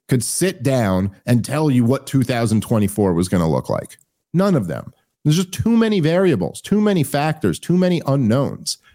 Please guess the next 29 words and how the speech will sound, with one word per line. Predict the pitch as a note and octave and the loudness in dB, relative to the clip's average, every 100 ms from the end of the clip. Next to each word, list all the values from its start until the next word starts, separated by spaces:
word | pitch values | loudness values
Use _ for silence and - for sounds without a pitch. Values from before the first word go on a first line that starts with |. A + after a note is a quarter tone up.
| _ _ - | _ _ -10
So | C3 | -2
not | D3+ E3 - | 0 0 -2
the | D#3 C3+ C3 | -4 -2 -2
whole, | C3 F#3 F3+ | 0 0 0
so | C#3+ | -2
anyway, | D#3 B2 F2 | 0 0 0
the | |
whole | G#2+ - F#3+ F#3 | -4 -2 0 0
climate | - C3+ - | -2 -2 -2
change | - E2 - | -2 -2 -2
thing | F3 | -2
is | - - _ | -2 -8 _
all | B2+ C3 B2 | 0 2 0
bullshit. | - A2 E2 - - - _ _ | 0 0 0 -4 -10 -12 _ _
It's | - - | -20 -6
all | D#3 D#3+ | -2 0
bullshit. | A#2+ D#2 - - - _ _ _ _ _ F#2+ C#3 | -2 -6 -6 -6 -8 _ _ _ _ _ -2 0
And | A2+ G#2+ - | 2 0 -2
all | C#3 D3+ G3 | -2 2 2
of | F3 | 2
the | D3+ | 0
proposals | D3 C#3 D3+ C#3+ A2+ F2+ G2 - _ _ | -2 0 0 0 0 0 -2 -4 _ _
that | G#2 - | -6 -2
people | C3+ B2+ | 0 0
have | A#2+ | 0
for | A2+ G#2 | -2 -4
tackling | - - D#3 - A2+ G2 F2+ A2+ A#2 - | -4 -8 -6 -2 0 2 2 0 -2 -2
this | A2 G2+ | -2 0
non-threat | G#2 A2+ A2 G#2 G2+ G2+ F2+ F2+ B2+ - | 0 2 2 0 -2 -2 0 0 -2 -8